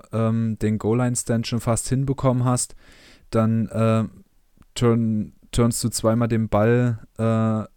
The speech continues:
über zu, zu L A, äh, einmal mit einem Strip-Sack, einmal mit einer richtig dummen Interception, dann fummelt Mixon genau in der Phase, wo du wieder im Aufwind bist, äh, den Ball zum Gegner für, ja,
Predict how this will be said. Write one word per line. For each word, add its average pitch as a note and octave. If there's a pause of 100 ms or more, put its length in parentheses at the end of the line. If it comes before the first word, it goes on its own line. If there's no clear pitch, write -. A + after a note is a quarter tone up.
über A#2
zu, A2
zu G#2+
L A2
A, G#2+
äh, -
einmal G#2+
mit G#2+
einem G#2+
Strip-Sack, -
einmal G#2+
mit A2
einer G#2+
richtig A2+
dummen A#2
Interception, A2+
dann G#2+
fummelt A2
Mixon A#2+
genau A2
in A2
der G#2+
Phase, A2
wo A2
du G#2+
wieder A2
im G#2
Aufwind A#2
bist, -
äh, G#2+
den G#2+
Ball G#2
zum A#2+
Gegner A2
für, G#2+ (760)
ja, G2